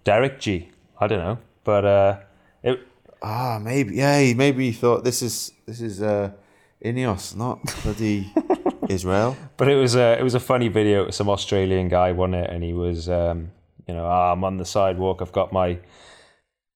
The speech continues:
Speaker 1: pink shorts on to, you know, in tribute to G." And then, uh, he told that story. So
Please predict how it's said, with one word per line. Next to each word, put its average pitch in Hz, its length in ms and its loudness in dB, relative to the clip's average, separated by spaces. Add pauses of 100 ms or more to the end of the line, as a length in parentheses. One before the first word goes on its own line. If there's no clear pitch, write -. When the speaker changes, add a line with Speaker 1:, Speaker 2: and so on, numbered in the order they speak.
(220)
Speaker 1:
pink 101 200 -2
shorts 95 460 -2
on 95 240 0
to, 90 460 0 (520)
you 92 120 -10
know, 90 100 -4
in 87 100 -6
tribute 95 380 -4
to - 80 -10
G." 92 380 -2
And 90 160 -2
then, 87 260 -4
uh, 87 260 -8
he 98 80 -12
told 87 240 -8
that 85 120 -10
story. 87 400 -10
So 90 320 -14